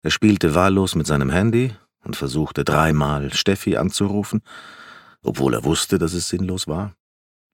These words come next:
Wenn Steffi arbeitete, und das tat sie jeden Tag von acht in der Früh bis sieben Uhr abends, schaltete sie ihr Handy stumm und das Internet aus.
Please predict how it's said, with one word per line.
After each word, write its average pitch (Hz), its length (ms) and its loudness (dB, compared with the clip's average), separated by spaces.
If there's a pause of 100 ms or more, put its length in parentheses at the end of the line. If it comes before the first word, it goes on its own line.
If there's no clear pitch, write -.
Wenn 78 180 2
Steffi - 500 0
arbeitete, - 840 -6 (460)
und 69 160 -6
das - 80 -4
tat 98 200 0
sie - 120 -2
jeden 90 340 2
Tag 85 320 -2
von 58 180 -2
acht - 300 -2
in 62 80 -2
der 60 140 -2
Früh 101 340 0
bis - 260 -6
sieben 65 280 0
Uhr 60 160 0
abends, - 360 -2 (600)
schaltete 110 420 4
sie 92 220 2
ihr 82 160 2
Handy 73 360 4
stumm 62 440 2 (180)
und - 220 -6
das - 140 -4
Internet - 520 -4
aus. - 460 -6